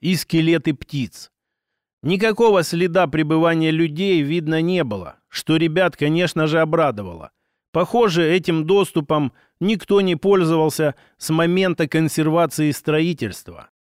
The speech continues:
От коллектора у основания шахты вело пять проходов. Сверившись со схемой, ребята направились в центральный, самый крупный. Он должен был вывести их в камеру,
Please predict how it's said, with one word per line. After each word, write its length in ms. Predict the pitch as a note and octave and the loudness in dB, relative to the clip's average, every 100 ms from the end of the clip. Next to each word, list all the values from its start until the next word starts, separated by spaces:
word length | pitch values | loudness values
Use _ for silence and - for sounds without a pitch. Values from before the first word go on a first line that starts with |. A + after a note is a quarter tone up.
| _ - | _ -4
От 220 | C#3+ - | -4 -2
коллектора 720 | G3 G#3 A3+ A#3+ - E3 D#3 | 0 2 2 0 0 2 4
у 140 | E3+ | 2
основания 640 | F3+ - F#3 F#3+ F#3+ F#3+ F#3 | 0 0 0 2 2 0 -2
шахты 500 | - G#3+ G3+ - D3+ | -2 -2 -2 -2 0
вело 300 | D#3 E3+ F#3 | 2 2 0
пять 340 | - E3 C#3+ | 0 -2 -2
проходов. 800 | E3+ D#3+ - A#2+ G#2+ - - _ _ _ | -2 -2 -2 -8 -8 -12 -20 _ _ _
Сверившись 680 | - D#3+ G3+ G3+ F3+ - E3 | -8 -2 2 2 2 0 -2
со 160 | - E3 | 0 -2
схемой, 640 | - A3 A3 G3+ F#3+ - - | -2 -2 0 0 -2 -4 -6
ребята 560 | C3 D#3 D3+ F#3+ F3+ D#3+ | -2 -2 0 0 2 0
направились 720 | D3+ C3+ E3+ E3+ D#3+ D3+ - | 0 0 2 2 2 -2 -4
в 60 | |
центральный, 800 | - D#3+ C#3+ E3 E3+ C#3 A#2+ E2+ - | -4 -2 0 0 0 0 -4 -8 -10
самый 420 | - D#3+ D#3+ D3 | -2 0 0 0
крупный. 600 | D3+ E3 C#3+ G#2+ F2+ - _ _ | 0 0 0 -4 -12 -18 _ _
Он 280 | F3 A3+ G#3 | 0 2 2
должен 420 | F#3 F#3+ D#3 E3+ | 2 2 2 0
был 160 | E3 D#3+ | 0 0
вывести 420 | F#3 F3 D3+ E3 | 0 -2 -4 -2
их 180 | D#3 - | -4 -4
в 100 | - | -6
камеру, 640 | F#3+ G3 G3 G3 F#3 F3 | -2 0 2 2 2 0